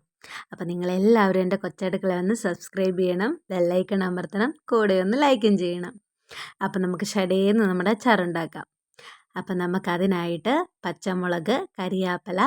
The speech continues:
ഇഞ്ചി, വെളുത്തുള്ളി അരിഞ്ഞെടുക്കാം. അപ്പൊ നമ്മുടെ ക്യാരറ്റും അതുപോലെ തന്നെ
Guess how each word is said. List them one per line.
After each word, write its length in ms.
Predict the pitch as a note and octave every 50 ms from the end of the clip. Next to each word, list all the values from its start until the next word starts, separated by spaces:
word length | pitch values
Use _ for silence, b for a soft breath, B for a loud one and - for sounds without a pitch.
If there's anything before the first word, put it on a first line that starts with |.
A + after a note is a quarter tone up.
| D#4 F#4 A4+
ഇഞ്ചി, 320 | A3 G#3 G#3 F#3+ - G#3+ G#3
വെളുത്തുള്ളി 460 | F3+ F#3 F#3 F3+ - G#3 F#3 G3+ B3+
അരിഞ്ഞെടുക്കാം. 680 | D4+ D#4 D4+ C#4+ B3+ G#3+ F#3+ E3 - D3 - E3 D3+ - _ _ _ _ _ _ _ _ _ _ _ _ _ _ _ _
അപ്പൊ 160 | - - A3
നമ്മുടെ 340 | G3 G3+ F#3 F3+ F#3 F#3 A#3
ക്യാരറ്റും 800 | - - A3 G3+ F#3+ G3 G#3 A3+ A#3 G#3+ D#3 - - A3 B3+ D#4 F#4+ - _ _ _ _ _ _ _ -
അതുപോലെ 420 | G3+ G3 G3+ F#3+ G3+ G3+ G3+ G3+
തന്നെ 320 | G3 F#3+ F#3 F#3 F#3+ A3